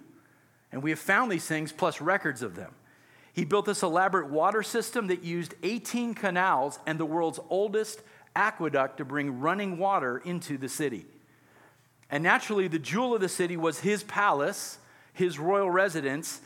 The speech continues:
that was seventy feet tall, seven-story building, think about this, with multiple floors, and catch this, at least seventy-one rooms in it. That's,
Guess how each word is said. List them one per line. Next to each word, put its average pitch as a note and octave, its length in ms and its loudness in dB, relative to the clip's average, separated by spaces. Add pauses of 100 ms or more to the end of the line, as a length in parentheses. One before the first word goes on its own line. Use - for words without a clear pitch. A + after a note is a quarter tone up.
(200)
that E3 160 -2
was D#3 140 -2
seventy A#3 580 0
feet G#3 400 -6
tall, C#3+ 580 0
seven-story G3 800 0
building, D3 400 0
think E3 200 -6
about C3+ 240 0
this, G2+ 320 -10 (480)
with C#3 160 -4
multiple A3+ 480 2
floors, D3+ 600 0 (400)
and D#3 120 -2
catch G#3+ 300 2
this, D#3+ 380 -2 (360)
at E3+ 220 -2
least A3+ 380 0
seventy-one G#3+ 640 0
rooms F3 360 -2
in B2+ 120 -2
it. F#2 120 -8 (760)
That's, F#3+ 200 2